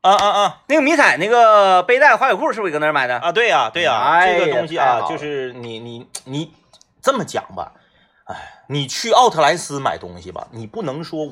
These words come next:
Speaker 1: 我想买啥，你特意去。
Speaker 2: 嗯。
Speaker 1: 你得逛。
Speaker 2: 哎。
Speaker 1: 哎，逛就像淘的那种感觉，
Speaker 2: 哎，
Speaker 1: 你能淘到宝贝啊。
Speaker 2: 哎，哎。真是。
Speaker 1: 我们说的是哪儿呢？那就是沙之船中东奥莱。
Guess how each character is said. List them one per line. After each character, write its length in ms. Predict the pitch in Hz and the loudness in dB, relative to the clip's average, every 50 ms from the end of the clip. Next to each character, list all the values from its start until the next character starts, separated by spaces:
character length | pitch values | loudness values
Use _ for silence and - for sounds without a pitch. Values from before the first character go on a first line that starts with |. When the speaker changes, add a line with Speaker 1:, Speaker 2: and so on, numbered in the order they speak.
| 95 - | -6 -4
Speaker 1:
我 120 | 127 165 | -4 -4
想 340 | - - - - - - 180 | -4 -6 -8 -8 -8 -6 -6
买 220 | 165 - - - | -6 -8 -8 -10
啥， 380 | - - - - - - - - _ _ - | -14 -12 -12 -10 -10 -12 -14 -16 _ _ -16
你 160 | 110 98 - | -14 -14 -14
特 200 | - - 180 151 | -10 -8 -8 -8
意 160 | - 185 160 | -8 -10 -18
去。 280 | - - - 107 - _ _ _ | -16 -16 -18 -18 -20 _ _ _
Speaker 2:
嗯。 240 | - 139 135 127 117 120 _ _ _ - | -12 -10 -8 -8 -10 -12 _ _ _ -12
Speaker 1:
你 140 | 180 240 | -10 -10
得 100 | - - | -10 -10
逛。 320 | - _ - - 294 302 - _ _ _ _ _ _ _ _ - - | -14 _ -10 -10 -10 -10 -10 _ _ _ _ _ _ _ _ -2 2
Speaker 2:
哎。 200 | - - - 90 - | 2 2 2 2 2
Speaker 1:
哎， 180 | 226 269 220 | 2 2 2
逛 340 | - - 320 370 330 208 156 | 2 0 2 2 2 2 0
就 100 | - 233 | -6 -10
像 160 | 233 277 240 | -8 -8 -8
淘 440 | - - - - - 98 87 101 143 208 285 | -10 -12 -14 -10 -10 -8 -4 -2 -2 -2 -2
的 100 | 330 269 | -2 -4
那 80 | 190 139 | -6 -8
种 100 | 123 120 | -6 -4
感 180 | 127 110 - - | -4 -4 -4 -4
觉， 80 | - - | -2 2
Speaker 2:
哎， 220 | 175 208 208 202 | 4 6 6 6
Speaker 1:
你 60 | 180 | 4
能 100 | 165 - - - | 4 2 2 2
淘 80 | 139 139 | 2 2
到 100 | - 165 | 2 2
宝 280 | - - 127 123 - - | 0 0 -2 -2 -2 0
贝 200 | - 147 131 - - | -2 0 0 0 2
啊。 160 | 139 147 156 | 4 4 4
Speaker 2:
哎， 20 | 156 | 4
哎。 20 | |
真 160 | 156 165 165 | 2 -2 -4
是。 120 | 156 147 - - | -6 -10 -8 -4
Speaker 1:
我 100 | 139 156 | -2 -2
们 120 | 202 233 | 0 0
说 180 | - 226 214 214 | 0 0 0 0
的 80 | 220 | 0
是 120 | 220 - 220 | 0 -2 0
哪 100 | 156 120 | 0 -2
儿 120 | - 110 | -2 -4
呢？ 120 | 101 98 95 | -10 -10 -6
那 120 | 120 131 127 | -4 -4 -4
就 100 | 123 117 | -4 -6
是 140 | 110 120 107 | -8 -10 -10
沙 420 | - - - - 277 240 220 220 | -10 -8 -2 0 2 4 2 2
之 100 | 190 202 | 0 -2
船 300 | 170 139 110 107 123 127 | -6 -4 -4 -4 -4 -4
中 220 | - 196 196 185 | -6 -6 -4 -4
东 160 | 170 151 151 160 | -4 -4 -4 0
奥 160 | - 190 156 | 2 2 2
莱。 380 | 113 85 80 90 117 160 - | 2 0 -4 -2 -2 -2 -2